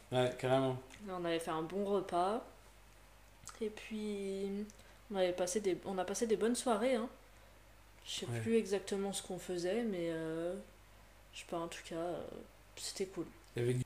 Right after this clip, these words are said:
Speaker 1: ce qu'on faisait, nous, pour pas trop gaspiller d'argent par rapport à la nourriture, parce que vu que Sayulita, comme on vous a dit, c'était quand même un peu cher, euh, niveau budget,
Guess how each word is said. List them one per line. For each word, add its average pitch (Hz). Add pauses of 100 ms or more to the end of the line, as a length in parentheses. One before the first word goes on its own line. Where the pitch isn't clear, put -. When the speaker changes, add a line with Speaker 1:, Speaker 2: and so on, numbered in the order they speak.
Speaker 1:
ce -
qu'on 170
faisait, 175
nous, 208
pour 160
pas 175
trop 175
gaspiller 160
d'argent 151
par 160
rapport 135
à 135
la 135
nourriture, 143 (760)
parce 127
que 147
vu 143
que 165
Sayulita, 147
comme 147
on 135
vous 131
a 135
dit, 143
c'était 147
quand 131
même 131
un 143
peu 143
cher, 147
euh, 120 (1000)
niveau 120
budget, 127